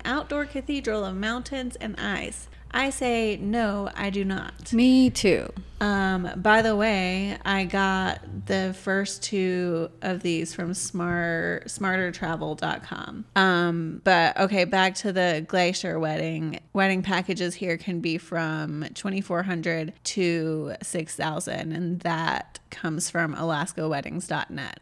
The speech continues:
Speaker 1: But that's too damn cold for me. I ain't doing that shit.
Speaker 2: I'm not doing that either. Um,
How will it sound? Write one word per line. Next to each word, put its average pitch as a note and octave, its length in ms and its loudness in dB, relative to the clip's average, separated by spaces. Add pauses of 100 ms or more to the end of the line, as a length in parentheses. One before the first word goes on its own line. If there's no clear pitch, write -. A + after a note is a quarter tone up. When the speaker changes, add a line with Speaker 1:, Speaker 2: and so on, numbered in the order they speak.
Speaker 1:
But - 160 -12
that's F#3+ 320 -2
too F3+ 240 -2
damn D#3+ 300 -4
cold - 340 -6
for D#3+ 140 -6
me. C#3 180 -6
I - 40 -6
ain't - 280 -8
doing C#3 200 -8
that - 180 -10
shit. - 280 -14
Speaker 2:
I'm A#3 120 0
not F3+ 160 0
doing F3 160 -4
that G3+ 140 4
either. G#3 360 4 (560)
Um, C4+ 360 10